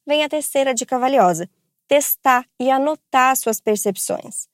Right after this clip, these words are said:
E não adianta me dizer, "Ai, Paula, mas nada funciona, eu preciso começar do zero."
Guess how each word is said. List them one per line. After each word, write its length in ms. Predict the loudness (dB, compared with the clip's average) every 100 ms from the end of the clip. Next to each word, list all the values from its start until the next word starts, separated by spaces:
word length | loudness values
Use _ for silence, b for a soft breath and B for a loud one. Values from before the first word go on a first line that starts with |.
| _ _ _ -2
E 120 | 2
não 300 | 4 4 4
adianta 640 | 2 2 2 2 0 0
me 140 | 0 -2
dizer, 460 | -2 0 2 2
"Ai, 240 | 2 0 0 -2
Paula, 340 | 0 2 0
mas 200 | -2 -2
nada 420 | -2 -2 0 -2
funciona, 640 | -2 -6 -4 0 2 2 0
eu 60 |
preciso 480 | -4 -6 -4 -4 -4
começar 420 | -4 -6 -4 -4
do 100 | -2
zero." 400 | 0 2 2 -2